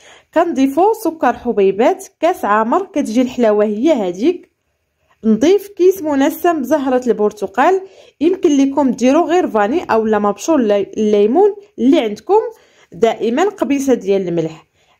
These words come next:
نحاول الآن نخلط الكل جيدًا بالطراب اليدوي. غادي نستمر في الخلط حتى كنحسوا بأن البيض انسجم مزيان مع السكر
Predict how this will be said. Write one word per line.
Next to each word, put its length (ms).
نحاول 460
الآن 340
نخلط 440
الكل 380
جيدًا 560
بالطراب 640
اليدوي. 760
غادي 280
نستمر 480
في 100
الخلط 400
حتى 380
كنحسوا 600
بأن 460
البيض 460
انسجم 540
مزيان 440
مع 140
السكر 640